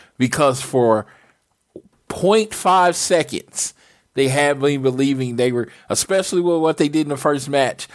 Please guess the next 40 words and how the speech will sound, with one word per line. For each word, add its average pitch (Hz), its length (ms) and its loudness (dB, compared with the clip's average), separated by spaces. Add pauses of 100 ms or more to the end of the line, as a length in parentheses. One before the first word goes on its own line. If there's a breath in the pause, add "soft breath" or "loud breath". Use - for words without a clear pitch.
(320 loud breath)
I 127 260 4
thought 127 300 2
we 120 100 0
were 117 140 -2
gonna 110 180 0
get 104 160 -2
the 107 100 -2
moment. 92 420 -6
They 123 180 2
worked 113 420 0
me. - 240 -14 (280)
I 131 200 2
was 117 240 0
excited. 117 640 2
I 120 160 2
was 107 180 -2
standing 107 480 -2
up. - 260 -6 (180 soft breath)
I 110 100 2
have 113 240 0
to 117 80 -6
say, 95 340 -4 (320 soft breath)
they 110 240 0
worked 104 340 -4
me. - 220 -14 (340 soft breath)
And 110 160 -2
then 117 180 4
Miro 123 260 4
hit 113 100 -2
the - 60 -10
Samoan 110 320 0
drop, 98 220 -2
and 98 80 -6
I - 20 -2
was 95 80 -8
like, 92 120 -2
"Oh, 87 320 0
it's - 160 -8
over." - 300 -8 (460 soft breath)
But 113 280 0